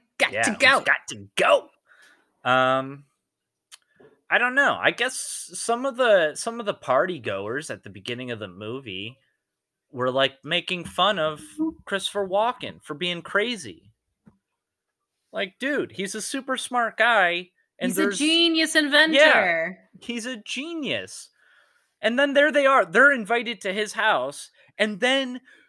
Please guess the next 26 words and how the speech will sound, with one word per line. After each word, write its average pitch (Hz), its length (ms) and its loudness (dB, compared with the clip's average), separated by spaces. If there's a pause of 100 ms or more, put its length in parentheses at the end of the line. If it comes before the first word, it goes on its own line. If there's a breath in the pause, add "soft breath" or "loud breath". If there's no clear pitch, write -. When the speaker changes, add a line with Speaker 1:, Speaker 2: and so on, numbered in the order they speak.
(140)
Speaker 2:
the 170 180 0
president 285 760 -4
of 226 200 -8
the 233 80 -14
United 220 720 -6
States 208 680 -6
comes 196 360 -6
on 262 200 -4
the 277 100 -8
television 147 920 -6
to 165 140 -10
say, 160 480 -2 (600 soft breath)
"Cuba 269 600 0
has 202 440 2
missiles 170 720 -10
pointed 202 640 -8
at 180 200 2
our 170 200 2
country." 104 840 -12 (600)
And 175 140 -6
so 196 220 -2
then 214 300 0
the 226 100 -10
genius 254 540 -10
inventor, 214 560 -8
who 185 340 -8